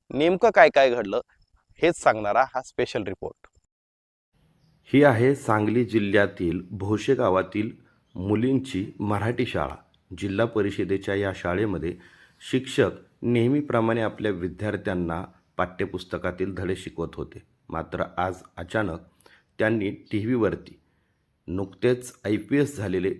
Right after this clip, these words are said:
Speaker 2: बिरदेव ढोणे यांचा व्हिडिओ विद्यार्थ्यांना दाखवायला सुरुवात केली. याच्यामागं या शिक्षकांनी आपल्या विद्यार्थ्यांना अशा होतकरू तरुणांची प्रेरणा मिळावी असा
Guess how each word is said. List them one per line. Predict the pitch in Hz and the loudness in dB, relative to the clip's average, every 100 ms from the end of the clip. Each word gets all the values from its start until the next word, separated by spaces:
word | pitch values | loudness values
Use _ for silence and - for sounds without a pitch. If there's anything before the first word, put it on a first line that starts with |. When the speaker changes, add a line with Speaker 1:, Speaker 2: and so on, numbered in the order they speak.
| - | -8
Speaker 2:
बिरदेव | 92 110 101 120 | -2 0 4 4
ढोणे | 117 - 98 98 73 - _ _ _ | 2 0 -4 -4 -6 -14 _ _ _
यांचा | - 90 87 87 95 | -4 -2 -4 -4 -6
व्हिडिओ | 98 101 113 80 76 - _ _ | -4 -2 0 0 -6 -16 _ _
विद्यार्थ्यांना | 82 90 101 90 - 92 90 | -10 -8 -6 -8 -6 -6 -4
दाखवायला | 90 82 80 78 80 | -4 -6 -6 -8 -8
सुरुवात | - 80 71 71 | -6 -6 -6 -10
केली. | - - - _ _ _ _ _ - | -12 -14 -16 _ _ _ _ _ -6
याच्यामागं | - - 107 98 76 82 - _ _ _ - | -6 -2 -2 -2 -4 -8 -12 _ _ _ -14
या | 85 98 113 | -4 -2 -2
शिक्षकांनी | - 98 - 123 127 87 76 76 _ _ _ _ _ - | -6 -8 -2 -2 0 -2 -4 -10 _ _ _ _ _ -6
आपल्या | 98 113 120 | -4 -2 0
विद्यार्थ्यांना | 104 87 120 120 123 90 78 82 - - _ | -2 -4 -4 -4 -2 -4 -4 -8 -12 -20 _
अशा | 85 92 - 95 95 - | -6 -6 -4 -4 -6 -6
होतकरू | 107 110 - 139 143 | -6 -4 -2 0 0
तरुणांची | - 113 104 101 87 - | -2 -2 -2 -4 -6 -10
प्रेरणा | 107 113 107 123 131 | -8 -2 -2 0 -2
मिळावी | 107 90 80 98 - _ _ _ | 0 -2 -2 -6 -10 _ _ _
असा | 92 - | -8 -2